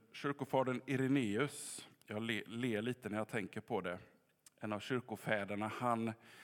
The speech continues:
han ställer sig frågan varför Jesus behövde vänta så länge med att träda fram.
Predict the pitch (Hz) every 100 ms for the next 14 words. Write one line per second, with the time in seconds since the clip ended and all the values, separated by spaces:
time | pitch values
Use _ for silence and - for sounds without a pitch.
0 | - 117 117 - 160 131 143 135 - 175
1 | 147 110 117 113 117 - - - 139 110
2 | 107 127 143 - 104 - 110 98 107 107
3 | 147 98 - 104 98 - 107 95 - 98
4 | 135 156 104 101 170 - _ _ _ _
5 | _ - - 110 101 - - 113 98 98
6 | - - -